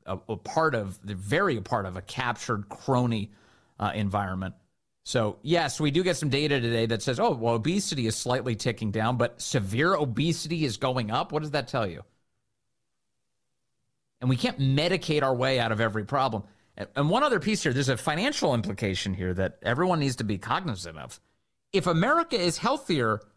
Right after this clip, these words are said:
that means we spend a lot less money, all of us,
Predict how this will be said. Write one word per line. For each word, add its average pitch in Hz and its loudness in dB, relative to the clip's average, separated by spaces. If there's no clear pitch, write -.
that 254 2
means 320 2
we 208 2
spend 202 -2
a 165 2
lot 143 0
less 202 0
money, 131 0
all 254 4
of 131 0
us, 104 -2